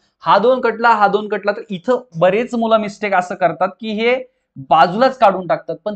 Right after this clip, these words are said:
तसं नसतं, याचं उत्तर एक आलंय, त्याच्यामुळे एक प्लस असं करावं लागतंय.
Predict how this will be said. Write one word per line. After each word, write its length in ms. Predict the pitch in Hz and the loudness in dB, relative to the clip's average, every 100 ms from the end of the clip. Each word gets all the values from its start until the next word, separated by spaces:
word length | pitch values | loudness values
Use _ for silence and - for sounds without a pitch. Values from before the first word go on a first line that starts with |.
| 202 | -6
तसं 240 | 185 240 | -6 -4
नसतं, 280 | 214 185 214 | -4 -4 -4
याचं 340 | 214 165 - | -4 -4 -4
उत्तर 300 | 202 185 - - - | -6 -6 -6 -8 -4
एक 280 | 180 214 208 | -2 -2 -2
आलंय, 280 | 151 139 165 | -4 -4 -8
त्याच्यामुळे 440 | 170 196 185 196 - | -10 -10 -8 -8 -8
एक 280 | 170 190 196 _ - | -6 -6 -8 _ -6
प्लस 340 | 180 202 - - | 0 0 0 -6
असं 200 | 170 190 | -6 -2
करावं 300 | 160 135 120 | 0 2 0
लागतंय. 300 | 113 _ | -4 _